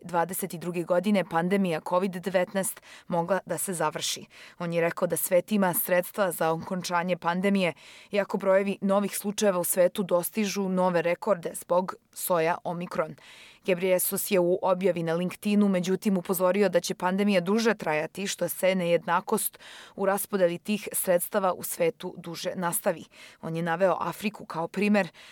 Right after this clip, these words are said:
rekavši da tri od četiri zdravstvena radnika nisu vakcinisana,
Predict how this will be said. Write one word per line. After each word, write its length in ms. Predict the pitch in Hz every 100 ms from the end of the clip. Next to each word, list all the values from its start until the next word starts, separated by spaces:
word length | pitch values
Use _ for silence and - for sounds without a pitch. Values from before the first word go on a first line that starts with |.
| -
rekavši 420 | - 196 214 - 202
da 100 | 196
tri 320 | - 196 190
od 260 | 185 202
četiri 500 | - 175 175 220 185
zdravstvena 520 | 165 - 175 - 196 165
radnika 420 | 165 185 - 170
nisu 320 | 170 190 226
vakcinisana, 760 | 170 - 175 175 - 190 208